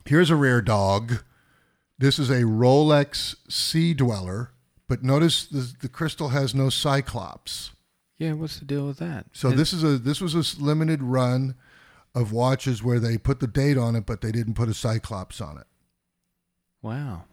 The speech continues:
Speaker 2: Okay.
Speaker 1: Right? So five thousand four hundred ninety-five dollars for a watch retail is ten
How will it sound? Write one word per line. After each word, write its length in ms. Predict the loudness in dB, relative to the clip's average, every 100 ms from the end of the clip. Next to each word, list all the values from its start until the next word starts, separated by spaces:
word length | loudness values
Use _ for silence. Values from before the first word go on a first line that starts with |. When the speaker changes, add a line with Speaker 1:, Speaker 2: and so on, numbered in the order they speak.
| -12
Speaker 2:
Okay. 420 | -12 -10 -10 -6
Speaker 1:
Right? 300 | -2 0 0 -4
So 260 | -10 -2 -2
five 340 | -2 -2 -2 -2
thousand 500 | -2 -2 0 -2 -2
four 400 | -6 -4 -2 0
hundred 280 | 0 -2 -2
ninety-five 680 | 0 0 -2 -4 -6 -6 -4
dollars 500 | -4 -2 -2 -4 -6
for 240 | -10 -8
a 80 | -6
watch 420 | -6 -6 -8 -10
retail 800 | -6 -4 -4 -6 -4 -4 -4 -8
is 180 | -12 -12
ten 480 | -8 -4 -2 -2